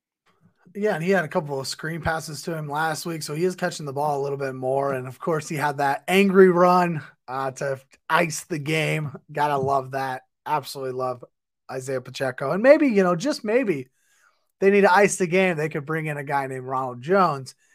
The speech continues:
give him a few touches, you know, here and there. So, uh, I'm going Brian Robinson Junior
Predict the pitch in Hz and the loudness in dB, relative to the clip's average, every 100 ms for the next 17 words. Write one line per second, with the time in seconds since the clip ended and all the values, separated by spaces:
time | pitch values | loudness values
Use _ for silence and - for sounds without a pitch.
0 | _ - 190 208 185 - 196 175 160 - | _ 6 6 6 2 -2 0 0 0 -2
1 | 170 - 139 131 151 139 147 143 135 131 | -2 -2 -10 -8 -8 -6 -6 -8 -8 -8
2 | 123 117 - 139 120 117 _ _ _ _ | -10 -12 -14 -10 -10 -12 _ _ _ _
3 | _ 160 165 160 196 254 277 285 247 165 | _ 2 6 6 10 8 10 6 6 6
4 | 185 196 196 196 180 175 175 175 156 175 | 6 6 6 2 2 4 4 2 -6 -8
5 | 151 135 208 226 226 220 | -8 -4 -2 0 2 0